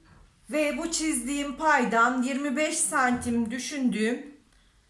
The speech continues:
oturuş yüksekliğimi işaret aldım arkadaşlar. Evet, şöyle oturuş yüksekliğimi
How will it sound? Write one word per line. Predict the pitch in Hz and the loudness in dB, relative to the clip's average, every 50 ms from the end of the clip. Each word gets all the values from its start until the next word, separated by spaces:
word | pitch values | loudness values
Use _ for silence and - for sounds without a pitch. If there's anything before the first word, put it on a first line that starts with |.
| _ _ _ _ _ _ _ _ | _ _ _ _ _ _ _ _
oturuş | - 247 269 269 - 302 339 330 - - - | -6 -6 -6 -6 -6 -6 -6 -6 -4 -4 -4
yüksekliğimi | 247 240 - - - 254 247 247 - 208 233 240 240 240 277 320 320 311 - - - - - _ _ _ _ _ _ | -6 -6 -6 -4 -4 -4 -4 -4 -4 -4 -4 -2 -2 -2 -2 -4 -6 -10 -14 -20 -20 -20 -20 _ _ _ _ _ _
işaret | 247 233 - - 294 269 277 277 285 285 277 - 277 | -8 -6 -2 2 4 4 4 2 0 -2 -4 -2 0
aldım | 240 214 190 185 170 175 180 180 | 2 2 2 0 0 -4 -4 -2
arkadaşlar. | 170 170 175 - - 175 160 160 143 - 190 - - 185 175 220 220 - - - - - - _ _ _ _ _ _ _ _ _ _ _ _ _ - - - - - _ _ _ _ _ - | -2 -2 -4 -6 -6 -6 -6 -4 -4 -6 -6 -6 -6 -4 -6 -6 -6 -8 -12 -14 -16 -18 -20 _ _ _ _ _ _ _ _ _ _ _ _ _ -20 -20 -20 -20 -20 _ _ _ _ _ -14
Evet, | - 208 196 175 170 175 180 190 180 - | -10 -8 -6 -6 -6 -6 -8 -8 -10 -12
şöyle | - - 226 202 185 175 165 165 175 190 214 214 - - - - _ _ _ _ _ _ _ _ _ _ _ _ _ _ _ - | -10 -8 -6 -4 -4 -4 -4 -4 -6 -6 -6 -8 -12 -16 -20 -20 _ _ _ _ _ _ _ _ _ _ _ _ _ _ _ -12
oturuş | - 214 214 233 254 240 240 - - 240 | -12 -10 -8 -6 -4 -4 -4 -4 -6 -6
yüksekliğimi | 233 226 - - 220 220 214 208 - 208 202 196 185 214 233 240 - | -8 -8 -6 -6 -4 -4 -4 -6 -8 -6 -6 -4 -4 -4 -6 -8 -10